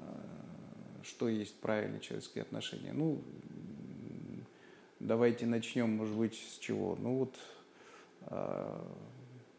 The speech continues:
индусы считаются самым таким древним, а, древней культурой, древней цивилизацией. М, есть такие, м, йога-сутра Патанджали,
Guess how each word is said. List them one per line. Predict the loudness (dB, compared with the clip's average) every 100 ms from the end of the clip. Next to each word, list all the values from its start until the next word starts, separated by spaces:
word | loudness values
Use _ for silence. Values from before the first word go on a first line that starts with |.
| -20 -20 -20 -20 -20 -4
индусы | 8 10 12 10 6
считаются | -4 0 2 2 0 -4 -2 -2 -2 -8 -20 -20 -20 -12
самым | 2 4 4 0
таким | -4 -6 -4 -4 -6 -12 -12
древним, | -6 2 6 6 6 4 2 -4 -14 -20 -20 -20 -20 -20 -20 -10
а, | -6 -4 -4 -4 -4 0
древней | 6 8 8 6
культурой, | 4 10 12 12 12
древней | 10 8 6 4
цивилизацией. | 4 6 6 8 8 8 4 2 2 -6 -18 -20 -20 -20 -20 -8
М, | -2 0 2 2 0 0 0
есть | 4 4 4
такие, | 2 0 2 4 6 6 4 0 -10 -20 -20 -20 -20 -20 -20 -20 -20 -20 -20 -10
м, | -2 0 0 0 0
йога-сутра | 8 10 12 10 10 6 6
Патанджали, | 6 4 6 4 2 0